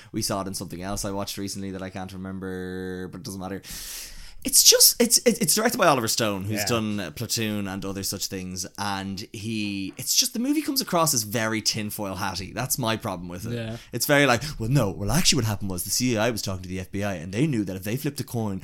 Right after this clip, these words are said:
Speaker 1: on the third day of every month, they'd actually be able to get the National Guard to fly overhead, and that's when they knew, because they had, J F K had Shreddies that morning, and because he was using low-fat milk." It's just kinda like, "Okay, cool." <laughs> Okay.
Speaker 2: Yeah, okay,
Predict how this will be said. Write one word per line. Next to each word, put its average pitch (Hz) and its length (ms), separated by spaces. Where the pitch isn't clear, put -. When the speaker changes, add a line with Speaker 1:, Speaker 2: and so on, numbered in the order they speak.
Speaker 1:
on 101 60
the 101 60
third 139 300
day 135 200
of 107 80
every 110 180
month, 104 460
they'd 107 120
actually 156 260
be 156 80
able 143 100
to 123 80
get 127 80
the 107 80
National 107 260
Guard 113 300
to 110 80
fly 143 340
overhead, 151 500
and 101 140
that's 139 400
when 190 80
they 175 120
knew, 165 220
because 101 240
they 107 80
had, 98 300
J 110 160
F - 80
K 139 160
had 107 100
Shreddies 120 320
that 98 160
morning, 90 240
and 98 100
because 131 220
he 165 40
was 156 140
using 131 220
low-fat 175 420
milk." 131 220
It's 156 180
just 208 220
kinda 175 160
like, 131 260
"Okay, 110 1300
cool." 127 640
<laughs> - 40
Okay. - 200
Speaker 2:
Yeah, 175 380
okay, 151 380